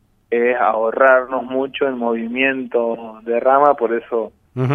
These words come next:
Speaker 1: al lado de lo que es la policía municipal vamos a copiar, eh, las ramas de,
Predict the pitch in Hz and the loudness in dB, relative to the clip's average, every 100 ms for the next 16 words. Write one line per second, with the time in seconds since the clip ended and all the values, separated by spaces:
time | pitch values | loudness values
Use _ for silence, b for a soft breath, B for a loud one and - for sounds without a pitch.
0 | 139 110 120 127 123 117 110 - 120 120 | -2 0 4 6 4 2 0 -2 -2 -2
1 | 110 110 110 - 123 127 123 - 131 143 | -6 -6 -8 -8 -6 -6 -10 -14 0 4
2 | 156 151 113 113 110 - 107 107 135 139 | 4 0 -8 -8 -12 -8 -8 -4 2 4
3 | 139 131 131 _ _ _ - 107 107 107 | 4 0 -12 _ _ _ -18 -16 -6 -6
4 | 117 135 135 113 110 104 101 98 | -2 -4 -4 -6 -8 -12 -14 -18